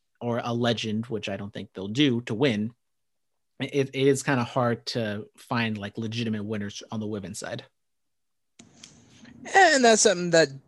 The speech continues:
Speaker 2: W W E always kinda backs themselves in the corners like this. So, I mean, the winner, I think, is gonna be either somebody who is, when,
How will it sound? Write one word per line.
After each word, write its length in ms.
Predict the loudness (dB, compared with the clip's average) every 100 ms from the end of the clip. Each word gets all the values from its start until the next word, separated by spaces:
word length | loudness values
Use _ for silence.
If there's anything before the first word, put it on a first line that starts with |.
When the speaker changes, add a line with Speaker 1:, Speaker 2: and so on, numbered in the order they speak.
| _
Speaker 2:
W 280 | 4 6 4
W 260 | 4 2
E 200 | 0 -2 -4 0
always 280 | 4 6 4
kinda 220 | 0 -4
backs 320 | -2 0 0 -2
themselves 360 | -2 -2 -2
in 100 | -6
the 60 | -6
corners 360 | -2 -2 -2
like 160 | -4 -6
this. 240 | 0 4
So, 240 | 6 4 2
I 60 |
mean, 220 | -2 -4 2
the 80 | 4
winner, 380 | 6 6 4 4
I 140 | 2
think, 240 | 2 -2 -4
is 140 | -4
gonna 160 | -4 -2
be 280 | -2 -4 -6 _ _ _ _ _
either 260 | 2 4 2
somebody 480 | 2 0 -2 -2 -4
who 440 | -4 -4 -4 -4
is, 260 | -2 -4 -4
when, 180 | -10